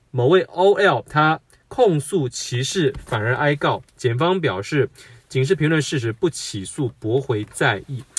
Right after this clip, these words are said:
我跟大家念一下这事情的来龙去脉。台北一名国贸系毕业的陈姓O L，O L就是 office lady 的哈，就是女职员。前年到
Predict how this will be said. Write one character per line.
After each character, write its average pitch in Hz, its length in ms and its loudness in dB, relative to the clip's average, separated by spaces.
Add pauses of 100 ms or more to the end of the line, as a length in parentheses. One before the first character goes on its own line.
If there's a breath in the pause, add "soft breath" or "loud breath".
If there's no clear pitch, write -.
(200 loud breath)
我 120 60 -10
跟 147 120 0
大 160 60 6
家 160 60 4
念 170 200 2
一 127 40 2
下 120 160 -2
这 120 240 0
事 - 240 -8
情 123 120 -2
的 107 60 -4
来 107 200 0
龙 113 180 -4
去 - 300 -6
脉。 123 300 -2 (1120 soft breath)
台 214 160 2
北 180 120 4
一 170 80 0
名 143 160 0
国 127 160 2
贸 143 160 2
系 131 200 -2
毕 127 120 -8
业 123 120 0
的 104 100 -2
陈 110 240 -6
姓 127 260 -4
O 143 180 0
L，O - 1500 -8
L 135 100 2
就 127 100 0
是 127 120 -6
office 135 360 -6
lady 120 300 -4
的 95 100 -10
哈， 98 160 -12
就 113 120 -12
是 120 80 -4
女 104 120 -6
职 110 160 -8
员。 120 160 -2 (380 soft breath)
前 180 320 0
年 127 340 0
到 135 280 -2